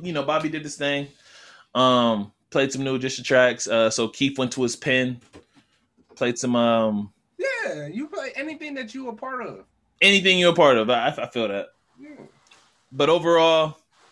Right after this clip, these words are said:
Speaker 1: good verses.
Speaker 2: Keith Sweat
Speaker 1: I, um,
Speaker 2: wrote quite a few things for people.
Speaker 1: <laughs> I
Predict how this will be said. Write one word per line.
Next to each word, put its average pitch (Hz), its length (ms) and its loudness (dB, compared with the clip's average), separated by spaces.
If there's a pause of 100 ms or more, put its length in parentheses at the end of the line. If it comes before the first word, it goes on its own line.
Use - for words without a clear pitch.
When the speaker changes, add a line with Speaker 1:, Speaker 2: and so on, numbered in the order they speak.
(640)
Speaker 1:
good 156 240 -2
verses. 147 720 -4
Speaker 2:
Keith 330 200 -10
Sweat 277 220 -4
Speaker 1:
I, 127 340 2
um, 123 680 2 (120)
Speaker 2:
wrote 196 360 -8
quite 202 200 -8
a 165 60 -14
few 160 160 -18
things 147 320 -14
for 101 80 -20
people. - 240 -20 (180)
Speaker 1:
<laughs> - 220 -12
I - 140 2